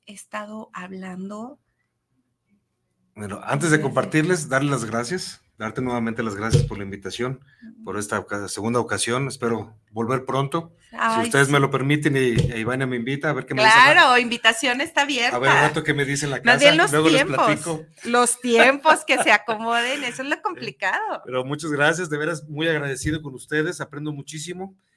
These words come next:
Speaker 2: Y algo que les puedo dejar es, de veras, n-, y se los dije la vez pasada, sean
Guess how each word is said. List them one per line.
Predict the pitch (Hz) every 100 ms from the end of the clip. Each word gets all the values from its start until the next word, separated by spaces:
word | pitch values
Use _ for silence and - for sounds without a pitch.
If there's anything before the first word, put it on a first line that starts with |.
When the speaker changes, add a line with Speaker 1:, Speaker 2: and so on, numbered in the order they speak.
| _ _ - -
Speaker 2:
Y |
algo | 185 214
que | 196
les | 160
puedo | 190 202
dejar | 180 175 185
es, | 185 -
de | 165
veras, | 156 185
n-, | 175 185 _ _ _ _ _ _ _ _ _ _
y | -
se | 147
los | 151
dije | 160 190
la | 180
vez | 165 160
pasada, | 165 147 131 123 117
sean | - 165 165 -